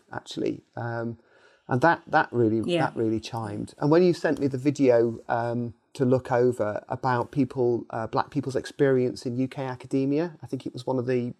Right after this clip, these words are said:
Speaker 1: trade unions that had created this video. That,
Speaker 2: Yes,
Speaker 1: that,
Speaker 2: yes,
Speaker 1: that
Speaker 2: yes.
Speaker 1: really kind of
Speaker 2: University.
Speaker 1: solidified <laughs> that, that thinking. And I actually, I passed,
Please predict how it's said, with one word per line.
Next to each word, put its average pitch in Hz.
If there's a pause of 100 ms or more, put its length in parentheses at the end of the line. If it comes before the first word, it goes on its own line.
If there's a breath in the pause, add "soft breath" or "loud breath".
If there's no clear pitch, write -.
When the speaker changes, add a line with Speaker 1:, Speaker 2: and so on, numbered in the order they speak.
Speaker 1:
trade 127
unions 127
that -
had -
created 120
this 113
video. 113 (680 soft breath)
That, 180
Speaker 2:
Yes, 190
Speaker 1:
that, -
Speaker 2:
yes, 156
Speaker 1:
that 147
Speaker 2:
yes. 139
Speaker 1:
really 156
kind 127
of 113
Speaker 2:
University. -
Speaker 1:
solidified 123
<laughs> -
that, -
that 123
thinking. 123
And 107
I 143
actually, 127 (500 soft breath)
I 135
passed, -